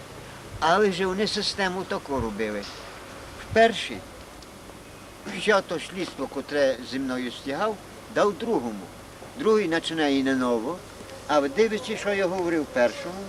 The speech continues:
що я тепер йому говорю. Тепер той другий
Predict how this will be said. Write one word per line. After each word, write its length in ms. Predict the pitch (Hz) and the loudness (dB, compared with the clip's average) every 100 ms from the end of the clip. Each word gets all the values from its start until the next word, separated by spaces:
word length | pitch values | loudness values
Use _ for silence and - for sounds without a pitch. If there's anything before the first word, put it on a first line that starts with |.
| 180 - | -12 -4
що 100 | 160 | 0
я 120 | 165 | 0
тепер 320 | 185 190 180 | -2 0 2
йому 240 | 131 110 98 | 2 -2 -8
говорю. 240 | 98 95 - - - - - - - - | -6 -6 -6 -10 -14 -16 -16 -16 -14 -10
Тепер 280 | 175 185 | 2 4
той 180 | - 180 | 4 2
другий 380 | 151 196 202 233 | 4 4 4 2